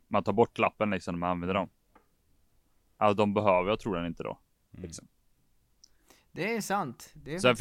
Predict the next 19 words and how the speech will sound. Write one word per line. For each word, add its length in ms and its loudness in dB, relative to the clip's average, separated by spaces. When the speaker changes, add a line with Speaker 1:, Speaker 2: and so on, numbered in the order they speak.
Speaker 1:
finns 120 4
det 60 2
Speaker 3:
smart 80 0
Speaker 1:
kanske 200 4
Speaker 3:
idé. 60 0
Speaker 1:
ett 40 0
par 100 6
vandringsbyxor 720 2
du 80 4
använder 280 0
var 60 -2
tredje 380 -2
år. 160 0
De 220 -6
kan 140 -2
du 120 -4
såklart 280 -6
spara, 360 -2
liksom. 320 -8